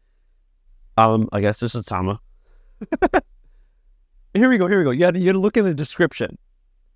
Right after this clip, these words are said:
All right, heads up, three six five or anyone creating, uh, information, it's cool to add stuff in the description, but if it's so much,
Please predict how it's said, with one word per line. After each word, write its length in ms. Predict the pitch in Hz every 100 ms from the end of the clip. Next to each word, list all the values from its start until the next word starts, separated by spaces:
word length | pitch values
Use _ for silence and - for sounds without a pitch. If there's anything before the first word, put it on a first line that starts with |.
| _ _ _ -
All 80 |
right, 140 | 123 -
heads 200 | 175 156
up, 160 | 120 - _ -
three 120 | 165
six 180 | 180 -
five 300 | 147 147 165
or 80 | 139
anyone 420 | 143 160 165 156
creating, 540 | - 143 143 160 170 - _ _ _ -
uh, 180 | 127 127
information, 640 | 135 131 127 135 165 170 -
it's 180 | 160 -
cool 460 | - 202 233 330 - _ _ _ _ _ _ _
to 180 | - 185
add 200 | 170 175
stuff 260 | - 170 165
in 80 | 170
the 60 |
description, 640 | 147 123 - 151 - 185
but 120 | 131 -
if 160 | 143 160
it's 140 | -
so 420 | - - 170 202
much, 380 | 160 139 226 -